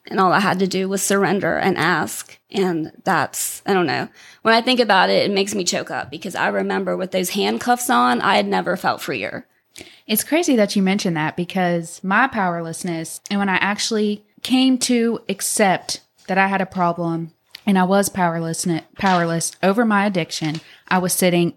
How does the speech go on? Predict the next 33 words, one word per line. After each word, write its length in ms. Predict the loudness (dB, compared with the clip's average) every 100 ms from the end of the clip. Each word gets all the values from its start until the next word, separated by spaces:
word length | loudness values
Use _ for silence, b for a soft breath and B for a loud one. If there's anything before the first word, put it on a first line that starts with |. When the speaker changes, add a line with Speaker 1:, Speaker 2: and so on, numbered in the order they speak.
| 0
Speaker 2:
in 300 | 2 2 0
a 120 | -4
jail 280 | -2 -4 -4
cell. 380 | -6 -6 -8 -10 _ 0
And 120 | 4
I 80 | 4
never 300 | 4 0 0
felt 260 | -2 -2 0
more 200 | -4 -6
free. 640 | -6 0 2 2 0 -4 B B B
I 60 | 2
never 280 | 2 0
felt 260 | -2 0 0
more 200 | -2 -4
at 160 | -6 -8
peace, 560 | -2 0 0 -2 -8 -12 -8 2
you 80 | 4
know, 160 | 4
because 580 | 2 2 2 2 0 -8 _
when 180 | -2 2
I 120 | 2
got 200 | 4 2
arrested, 580 | 2 2 0 2 0 0 0
I 60 |
was 120 | -2
put 200 | -2 -2
in 60 | -2
the 60 | 0
hole 220 | 2 0
for 160 | 0 -2
a 60 |
couple 280 | -2 -2 0
months 460 | 2 2 0 -4